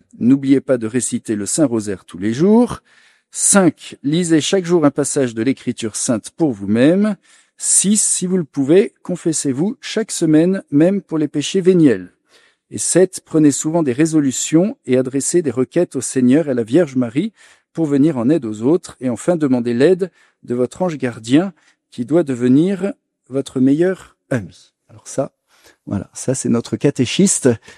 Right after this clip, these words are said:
hein, qui enseignait ces conseils-là, sept points.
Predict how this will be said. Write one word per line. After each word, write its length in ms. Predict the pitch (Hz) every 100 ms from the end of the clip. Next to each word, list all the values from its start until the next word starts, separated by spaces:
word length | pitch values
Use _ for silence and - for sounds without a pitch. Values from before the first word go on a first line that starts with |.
| _
hein, 200 | 107 127
qui 140 | 151 147
enseignait 420 | 135 - 123 151
ces 180 | 160 135
conseils-là, 680 | - 131 135 123 117 170 170
sept 500 | - 170 175 - -
points. 440 | - 262 135